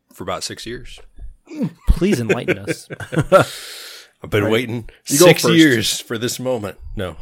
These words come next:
Speaker 1: Um, <laughs>
Speaker 2: Almost as long as Breath of the Wild's been out.
Speaker 1: <laughs> Exactly. Uh, I,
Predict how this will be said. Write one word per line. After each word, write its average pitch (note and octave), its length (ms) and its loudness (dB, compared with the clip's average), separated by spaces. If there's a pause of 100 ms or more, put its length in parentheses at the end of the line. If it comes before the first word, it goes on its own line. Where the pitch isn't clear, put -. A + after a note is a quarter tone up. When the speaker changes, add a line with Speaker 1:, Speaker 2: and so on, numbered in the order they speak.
Speaker 1:
Um, A2 440 -4 (560)
<laughs> - 560 -20
Speaker 2:
Almost C#3+ 200 0
as B2 100 -6
long C#3 220 0
as D3+ 120 4
Breath E3 160 4
of E3+ 40 0
the A3 60 6
Wild's F3+ 300 0
been C3 240 -4
out. - 20 -16
Speaker 1:
<laughs> - 60 -14
Exactly. G2+ 720 -6 (680)
Uh, B2 280 2
I, C3 220 0